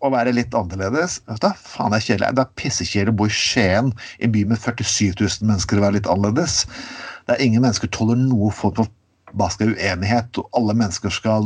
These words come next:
stort sett være moderate, og, å Gud, og, og, og kom-, kompla-, komplett kjedelig faen hele tiden. Jeg beklager, altså,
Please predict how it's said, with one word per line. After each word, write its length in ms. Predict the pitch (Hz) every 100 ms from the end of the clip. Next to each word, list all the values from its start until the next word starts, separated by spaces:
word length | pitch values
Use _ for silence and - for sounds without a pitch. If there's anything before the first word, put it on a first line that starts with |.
| 101
stort 380 | - 101 98 110
sett 160 | -
være 160 | 110 104
moderate, 640 | 101 107 107 92 - -
og, 320 | 104 107 95 - -
å 80 | - - -
Gud, 300 | - - - - - - - - - -
og, 160 | 127 135
og, 400 | - 104 120 120 -
og 80 | 117 -
kom-, 160 | 113 -
kompla-, 560 | - 131 - 110 107 104 _ _ _ _ _ -
komplett 400 | 120 113 117 -
kjedelig 320 | - 107 95 98
faen 160 | 101 101
hele 160 | 90
tiden. 320 | 87 92 - - - - - -
Jeg 160 | 202
beklager, 300 | 233 156 180
altså, 180 | 202